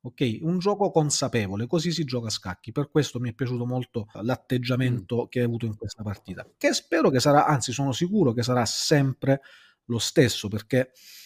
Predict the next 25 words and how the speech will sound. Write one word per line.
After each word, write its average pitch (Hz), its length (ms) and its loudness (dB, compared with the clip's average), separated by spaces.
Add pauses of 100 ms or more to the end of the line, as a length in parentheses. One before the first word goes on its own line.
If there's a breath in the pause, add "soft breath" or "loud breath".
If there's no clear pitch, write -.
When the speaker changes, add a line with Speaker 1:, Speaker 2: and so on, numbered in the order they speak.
(300 loud breath)
Speaker 1:
mm, 113 260 -6 (120)
una 131 180 0
buona 151 260 6
notizia 135 460 2
che 135 100 0
ti 175 140 0
do 170 360 6
è - 220 -6
che 143 140 2
il 120 220 4
livello 131 460 6
scacchistico, 135 840 -4
la 139 80 4
comprensione 120 680 -2
scacchistica, 127 680 -4
non 165 220 2
è - 180 0
qualcosa 123 600 -2
che 123 220 -2
diminuisce 139 800 -2
col 107 240 -8
tempo, 98 340 -10
può 143 140 -2
soltanto 131 580 -4
crescere. - 540 -12